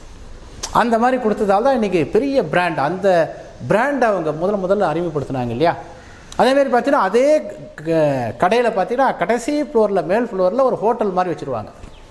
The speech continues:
சாதாரண ஒரு பாட்டில் தண்ணி எல்லா இடத்துலையும் பார்த்தீங்கன்னா, பத்து ரூ-, இருபது ரூபா ஒரு பாட்டில் தண்ணின்னா, அவங்க கிட்ட பார்த்தீங்கன்னா, ஏழு ரூபா, எட்டு ரூபாய்க்கு இருக்கும். அப்ப அழகா ஒரு பாட்டில் தண்ணி,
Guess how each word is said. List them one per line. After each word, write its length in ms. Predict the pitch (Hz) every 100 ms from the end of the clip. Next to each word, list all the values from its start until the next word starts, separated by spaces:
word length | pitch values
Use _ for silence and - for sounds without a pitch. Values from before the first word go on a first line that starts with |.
| - - - - - - - - - -
சாதாரண 480 | - 196 220 226 262
ஒரு 140 | 233
பாட்டில் 360 | 196 220 247 208
தண்ணி 380 | 190 214 196 151 - - -
எல்லா 260 | 156 190
இடத்துலையும் 300 | 202 196 220
பார்த்தீங்கன்னா, 420 | 190 185 196 220 143
பத்து 240 | 156 151 170
ரூ-, 420 | 160 147 127 123
இருபது 300 | 143 180 180
ரூபா 200 | 180 202
ஒரு 140 | 165
பாட்டில் 280 | 135 160 156
தண்ணின்னா, 260 | 139 147 226
அவங்க 380 | 175 156 156
கிட்ட 100 | 160
பார்த்தீங்கன்னா, 380 | 175 147 175 208 - - -
ஏழு 300 | 170 190 147
ரூபா, 160 | 170
எட்டு 200 | 165 131
ரூபாய்க்கு 300 | 131 135 113
இருக்கும். 180 | 92 - - - - - - - - - - - - 855 - - - - - -
அப்ப 180 | 170 202
அழகா 240 | 208 226
ஒரு 100 | 247
பாட்டில் 320 | 196 196 208 202
தண்ணி, 380 | 196 202 220